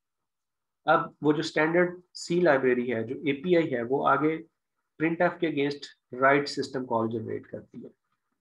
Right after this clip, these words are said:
जब वो ये call generate करती है तो mode जो है वो change हो जाता है। हम user mode से हमारा system जो है वो kernel mode के अंदर चला जाता है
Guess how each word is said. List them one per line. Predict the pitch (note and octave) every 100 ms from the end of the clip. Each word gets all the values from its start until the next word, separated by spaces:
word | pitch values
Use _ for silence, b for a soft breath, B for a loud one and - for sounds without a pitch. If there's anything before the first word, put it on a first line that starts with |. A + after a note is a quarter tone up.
| _ _ _ _ _ -
जब | C3+
वो | D3
ये | C#3 C#3+ C#3
call | C#3 C#3 D#3
generate | D3+ C#3+ D3 -
करती | C#3+ C#3+ E3
है |
तो | D3+ D#3+ E3+ - _ _ _ C3
mode | C3+ C#3+
जो | C#3+
है | C#3+
वो | C#3+
change | - C3 D3
हो | D#3+
जाता | D#3+ D#3 D#3+
है। | D#3+ _ _ _ _ - _ C3
हम | C3+ B2+
user | B2+ D3
mode | D3+ C#3+ C#3
से | D3
हमारा | C#3 B2+ B2 B2+ B2 - _ _
system | - C3+ - C#3
जो | C#3
है | C3+
वो |
kernel | C3 C3+ D3+
mode | E3 D#3+ D#3+
के | D#3+
अंदर | D#3
चला | D#3 D#3 D3+
जाता | D3 C#3+
है | C#3+